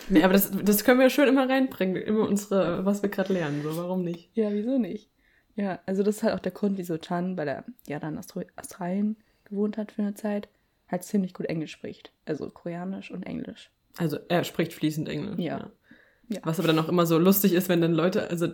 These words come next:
Speaker 1: weil er macht jede Woche einen Livestream und wenn dann Leute so sind, „Boah, du kannst voll gut Englisch.
Speaker 2: Mhm.
Speaker 1: Wo hast du das gelernt?“ Dann ist er so,
Speaker 2: Ja.
Speaker 1: „Ja, hab ich von dem und dem Member gelernt“, so. Also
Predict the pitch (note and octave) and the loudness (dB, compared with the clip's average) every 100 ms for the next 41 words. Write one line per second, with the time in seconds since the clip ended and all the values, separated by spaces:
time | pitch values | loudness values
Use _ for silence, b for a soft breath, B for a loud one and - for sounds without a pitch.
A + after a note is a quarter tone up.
0 | - F3 E3 D#3+ D#3+ - - E3+ F3 D#3 | -6 -4 0 0 -2 -4 -14 -4 -2 0
1 | D#3+ E3 D#3 D3+ F#3 - - F#3 G3 G#3 | -2 -2 -2 0 -2 -4 -4 0 0 -2
2 | - - F3 E3 D#3 D#3 D#3 D#3+ E3+ E3+ | -8 -6 0 0 2 0 0 -4 -10 -10
3 | E3 G3 G#3 G3 - G3 F#3+ - A3+ B3+ | -6 -2 -2 -2 -4 -8 -8 -10 -4 -2
4 | A3+ - G3+ G#3 C#3+ D#3+ - A#3+ A3+ G#3+ | -2 -2 0 0 0 -4 0 4 4 2
5 | G#3+ A3+ A#3 F3+ - D#3+ F#3+ G3+ F3 D3 | 0 0 0 -2 -2 2 4 4 4 2
6 | F3+ E3 D3+ D3+ D3+ b b b b _ | 2 2 2 -4 -6 b b b b _
7 | _ - G#4+ A3 G#3 B3+ G3 F#3 F#3 G3 | _ -8 -2 2 4 4 4 0 -2 2
8 | F#3+ - A#3 F#3 G#3 A3 G#3 F3+ F#3+ G3+ | 2 4 4 8 8 10 8 6 6 6
9 | E3+ E3+ D#3 F3 F3+ - - - F3+ E3+ | 6 4 4 2 0 -4 -6 -6 -6 -6
10 | F3 E3+ | -6 -10